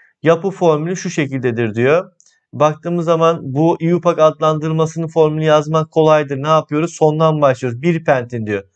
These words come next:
Yani senin ne yapman lazım? Beş tane karbon önce bir, iki, üç, dört,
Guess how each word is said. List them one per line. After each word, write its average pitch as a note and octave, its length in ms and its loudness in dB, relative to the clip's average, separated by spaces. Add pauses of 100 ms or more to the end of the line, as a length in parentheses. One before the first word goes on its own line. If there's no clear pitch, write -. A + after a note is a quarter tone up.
(240)
Yani C#3+ 220 0
senin D#3 220 -4
ne D#3+ 40 2
yapman D3+ 380 0
lazım? C#3 440 2 (340)
Beş D#3+ 220 0
tane C#3 240 0
karbon C#3 420 0
önce C#3+ 580 0
bir, D3 240 -2
iki, C#3 220 -6
üç, D3+ 380 -2 (340)
dört, D3+ 400 2